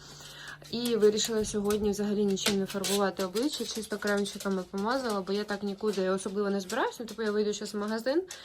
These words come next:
І ще у мене класна новина. Я, коротше, мені дівчинка, яка працює у нас, е, в мережі кав'ярень в Черкасах, вона дала мені контакти постачальника,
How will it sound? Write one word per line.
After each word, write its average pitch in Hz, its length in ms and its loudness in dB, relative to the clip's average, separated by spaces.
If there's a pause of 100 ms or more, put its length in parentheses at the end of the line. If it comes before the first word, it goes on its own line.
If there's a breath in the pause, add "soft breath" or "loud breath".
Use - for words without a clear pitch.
(560 loud breath)
І 247 80 0
ще 247 320 2
у 247 40 2
мене 214 280 2 (120)
класна 214 400 6
новина. 196 460 4 (300 loud breath)
Я, 226 240 6
коротше, 220 380 -2
мені 214 220 4
дівчинка, 240 440 -2
яка 208 200 0
працює 208 680 0 (100)
у 202 40 -2
нас, 208 500 0
е, 208 40 -2
в 190 360 0
мережі 202 380 0
кав'ярень 220 640 0
в 190 80 -10
Черкасах, 196 600 -4 (480 loud breath)
вона 233 180 0
дала 220 240 2
мені 214 200 2
контакти 214 420 -4
постачальника, 220 1000 0